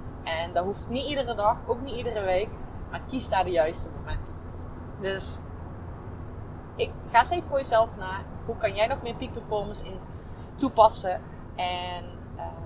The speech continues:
wees een voorbeeld voor jouw omgeving. Dat is het stukje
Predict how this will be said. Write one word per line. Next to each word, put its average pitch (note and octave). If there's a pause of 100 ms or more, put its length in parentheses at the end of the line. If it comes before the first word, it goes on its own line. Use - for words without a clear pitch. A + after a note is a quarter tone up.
(640)
wees B3
een G#3+
voorbeeld A#3
voor G#3+
jouw F#3
omgeving. E3 (920)
Dat G#3
is A3+
het -
stukje D#3+